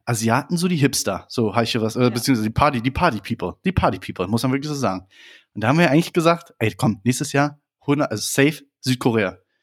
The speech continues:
Speaker 1: Ist zwar kalt, ist Winter, okay, aber safe. Ja, naja, kam ein bisschen anders.
Speaker 2: Ja, aber holen wir nach. Das machen wir irgendwann noch.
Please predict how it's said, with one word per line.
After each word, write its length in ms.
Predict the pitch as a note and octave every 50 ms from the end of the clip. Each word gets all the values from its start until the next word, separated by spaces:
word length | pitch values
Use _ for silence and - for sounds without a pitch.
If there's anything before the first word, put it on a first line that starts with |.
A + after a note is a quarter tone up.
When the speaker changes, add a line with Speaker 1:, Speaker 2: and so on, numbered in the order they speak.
| _ _ _
Speaker 1:
Ist 180 | - C#3 - -
zwar 140 | - C3+
kalt, 280 | - - F3 A3 B3 -
ist 200 | - - - -
Winter, 300 | F3+ G#3+ A3+ A#3+ A3+ -
okay, 360 | D#3 - - F#3+ G#3+ G3+ - -
aber 300 | B2+ B2+ B2+ C3 - -
safe. 380 | - - - B2 G#2+ F#2 - - _ _ _ _ _ _ _ -
Ja, 200 | C3+ C#3+ D3 D3
naja, 360 | C#3 B2+ G#2+ G2 F#2 F#2 - _ _
kam 140 | - - B2
ein 40 | B2
bisschen 160 | B2 A2 A#2
anders. 280 | - G2 F#2+ F2+ E2+ - - - - - - - _ -
Speaker 2:
Ja, 320 | D#3+ D#3+ E3 F3 F3+ E3+ - _ _ _ _ _ _ _ _ _ _
aber 240 | - G3 G3+ G3+ G3+
holen 180 | G#3 G3+ G#3
wir 100 | G3+ F#3+
nach. 320 | F3+ E3+ E3 F3 F#3 - - _ _ _ -
Das 120 | F3 F3
machen 220 | F#3+ F#3 F#3 F#3+
wir 80 | F#3 E3+
irgendwann 300 | D3 E3 F3 E3 D#3+ D#3+
noch. 180 | D#3+ D#3+ E3